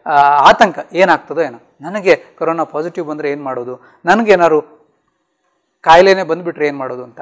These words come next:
ಒಂದು ಅರ್ಥ ಮಾಡ್ಕೊಳ್ಬೇಕು. ಕೊರೋನಾ ಪಾಸಿಟಿವ್ ಅಂದ್ರೆ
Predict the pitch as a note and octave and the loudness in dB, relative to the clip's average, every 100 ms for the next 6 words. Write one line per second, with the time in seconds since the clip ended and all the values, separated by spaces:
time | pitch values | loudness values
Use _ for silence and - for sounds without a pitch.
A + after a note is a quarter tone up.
0 | - F3 C4+ E4+ A#3+ F#3 G#3 F3+ D3 C#3+ | -14 -4 -2 4 4 2 -2 -4 -4 -8
1 | B2+ A#2+ A2+ _ _ _ F#3 G3 G3+ G#3+ | -10 -12 -20 _ _ _ -4 -4 -4 -8
2 | G#3+ D#3 D#3+ F#3 G#3 F#3+ - _ - F#3+ | -8 -6 -6 -8 -8 -10 -12 _ -8 -2
3 | A#3+ G3+ C#3 F3+ A#3 - | 2 4 6 6 4 0